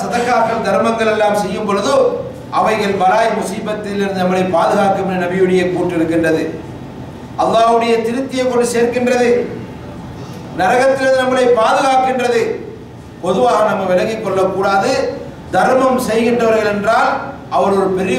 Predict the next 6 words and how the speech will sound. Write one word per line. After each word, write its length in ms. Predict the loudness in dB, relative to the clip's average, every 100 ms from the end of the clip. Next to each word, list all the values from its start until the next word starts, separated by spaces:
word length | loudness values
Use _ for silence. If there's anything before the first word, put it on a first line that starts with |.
| 2
ஒரு 100 | 2
வசதிக்காரராக 640 | 0 0 -2 2 2 2 2
இருக்க 200 | 0 2
வேண்டும், 300 | 2 2 -2 -6 -10 -12 -14 -14 -8 -2
அவருக்கு 340 | 2 4 2 2
லட்சக்கணக்கான 720 | 0 2 2 2 2 2 2